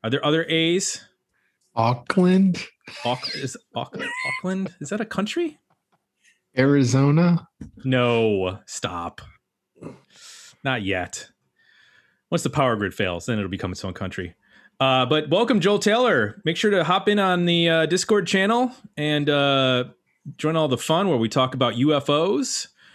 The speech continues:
Speaker 1: uh, and music. Jay, uh, pushing the U F O conspiracy theories.
Speaker 2: No conspiracy, just facts, man.
Speaker 1: Okay, sure. Sure.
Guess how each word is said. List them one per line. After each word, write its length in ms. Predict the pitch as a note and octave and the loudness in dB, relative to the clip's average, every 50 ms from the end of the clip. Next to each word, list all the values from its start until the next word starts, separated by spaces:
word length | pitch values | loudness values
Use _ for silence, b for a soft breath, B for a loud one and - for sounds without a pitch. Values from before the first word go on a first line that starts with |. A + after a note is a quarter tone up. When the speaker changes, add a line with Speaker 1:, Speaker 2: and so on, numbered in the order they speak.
| b b b | b b b
Speaker 1:
uh, 300 | - A#2 B2+ C3+ D3 D3+ - | -6 -4 -2 -2 -2 -2 -2
and 160 | E3+ E3 F3 | -4 -4 -2
music. 520 | F#3 A#3 C#4 F3 A#2 E2+ - - - - _ _ _ _ _ _ _ _ _ _ _ _ _ _ _ | -2 -2 -2 -2 -4 -6 -6 -12 -20 -20 _ _ _ _ _ _ _ _ _ _ _ _ _ _ _
Jay, 320 | - - C3+ C3+ C#3+ C#3+ C#3+ C#3 C3+ - | -4 -2 0 0 0 0 -2 -4 -6 -4
uh, 340 | - C#3 D3 D3 D3 D3+ C#3 - _ _ _ _ _ _ _ _ _ _ _ _ _ - | -4 -2 0 0 0 -2 -2 -4 _ _ _ _ _ _ _ _ _ _ _ _ _ -4
pushing 300 | - D3+ D3+ - D#3 D#3 | -2 -2 -2 -2 -4 -2
the 80 | D#3+ D#3+ | -2 -2
U 160 | D#3 D#3+ E3 | 0 0 0
F 120 | E3 E3 F3 | 0 0 0
O 80 | E3 | -2
conspiracy 720 | E3 F3 D#3+ - - E3+ D3 B2+ A2 - A2+ G2+ F#2+ G2 - - | -2 -2 -8 -4 -2 0 0 0 0 -2 -4 -4 -4 -6 -8 -6
theories. 380 | A2+ G2 F#2 F2 F2+ - - - b b b b b b b b b b b b b b _ _ _ _ _ _ _ _ _ _ _ _ _ _ _ _ _ _ _ _ _ _ _ _ C3 | -4 -4 -4 -6 -8 -10 -14 -18 b b b b b b b b b b b b b b _ _ _ _ _ _ _ _ _ _ _ _ _ _ _ _ _ _ _ _ _ _ _ _ 0
Speaker 2:
No 60 | C3 | 2
conspiracy, 560 | B2 C#3 A#2+ A#2 - C#3 C3+ B2+ C3 - A2 | 2 2 0 2 2 2 2 2 2 0 0
just 200 | G#2 G#2+ G#2+ - | 2 2 0 0
facts, 320 | - B2 A2+ G#2+ - - - | 0 0 0 0 -2 -2 -2
man. 220 | G#2 G2+ G#2 F2+ _ _ _ - _ _ - | 0 0 0 -2 _ _ _ -20 _ _ -4
Speaker 1:
Okay, 320 | C#3+ C#3+ - B2 G2 F2 | -4 -4 -2 -4 -4 -4
sure. 300 | - - - F#2+ F2 - _ _ b b b b b b b b b b b b b b _ _ _ _ _ - - - - _ | -4 -4 -6 -6 -6 -6 _ _ b b b b b b b b b b b b b b _ _ _ _ _ -20 -18 -18 -18 _
Sure. 300 | - - - F2+ - - | -14 -8 -8 -8 -8 -10